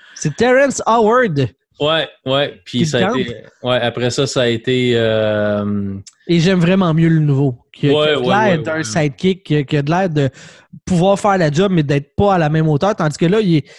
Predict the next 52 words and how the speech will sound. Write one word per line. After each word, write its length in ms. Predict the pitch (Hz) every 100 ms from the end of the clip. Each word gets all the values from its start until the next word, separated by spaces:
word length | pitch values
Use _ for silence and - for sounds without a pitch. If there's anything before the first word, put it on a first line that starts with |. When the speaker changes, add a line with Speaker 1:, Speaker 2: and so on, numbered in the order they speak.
| - _
Speaker 1:
il 140 | 143 156
est 40 |
vraiment 280 | 156 170 208
casté 440 | - 175 139 214
comme 160 | 190 156
étant 220 | 143 196
le 180 | 170 143
chef 320 | - 214 190
des 280 | 160 160 156
armées, 400 | 139 160 214 208
puis 200 | 165 139 - - _
qui 100 | -
est 40 | 151
comme 220 | 180 165
trop 320 | 170 214 247
gradé 380 | 185 175 165 214
pour 120 | 175
être 160 | 170 170
un 60 |
numéro 380 | 156 160 170 170
deux, 220 | 143 202
genre. 220 | 170 160 156 _ _ _ -
Speaker 2:
Ouais, 200 | 135 127
c'est 120 | 131
ça. 200 | 120 127
Puis 80 | 113
là, 60 | 131
c'est 140 | 139
Don 200 | 127 127
Cheadle 400 | 123 127 120 135
qui 120 | 127 107
le 40 |
fait. 200 | - 131
Puis 240 | - 110 - -
oui, 160 | 143 180
j'aime 200 | 147 131
mieux 140 | 151
Don 220 | 143 135 123
Cheadle. 500 | 127 117 120 131 131 - - _ 110
Euh, 600 | 110 107 104 104 101 98
mais 140 | 117 110
c'est 140 | 135
ça, 200 | 143 175
c'est, 200 | - 131
Speaker 1:
Classique. 220 | 135 156 _
Speaker 2:
c'est 380 | - - 156 147
qu'après 520 | 135 131 143 151 170
le 160 | 160 135
premier 300 | 131 131 139
film 220 | 160 151
Iron 300 | 131 123 120
Man, 480 | 120 135 151 139